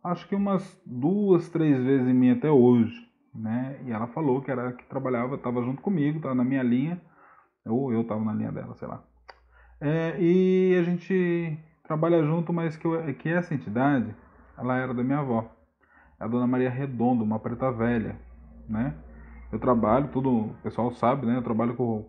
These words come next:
Pai Joaquim, que ele é, Pai Joaquim de Angola, que ele é o mentor da minha casa.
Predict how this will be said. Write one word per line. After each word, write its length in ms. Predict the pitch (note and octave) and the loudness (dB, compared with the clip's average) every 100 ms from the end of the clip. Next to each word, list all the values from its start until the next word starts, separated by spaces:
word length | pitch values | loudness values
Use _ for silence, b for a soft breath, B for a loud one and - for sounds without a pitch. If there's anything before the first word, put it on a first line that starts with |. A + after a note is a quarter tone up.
| - | -6
Pai 160 | A#2 | -2
Joaquim, 380 | A2+ G#2+ - B2+ | -2 -4 -4 -6
que 140 | C3+ A#2 | -2 -2
ele 100 | A2+ | 0
é, 80 | A2 - | -2 -8
Pai 160 | A2+ | -6
Joaquim 240 | A2 A2 A#2 | -6 -4 -2
de 80 | A#2+ | 0
Angola, 320 | A2+ G#2+ A#2 | 0 0 -2
que 100 | C3 | -2
ele 60 | |
é 40 | B2 | -2
o 40 | |
mentor 420 | C#3+ D3 B2+ D3 | -2 -2 0 0
da 80 | C3 | 2
minha 180 | A2+ G#2+ | 0 0
casa. 320 | - G2 G2 | -6 -8 -10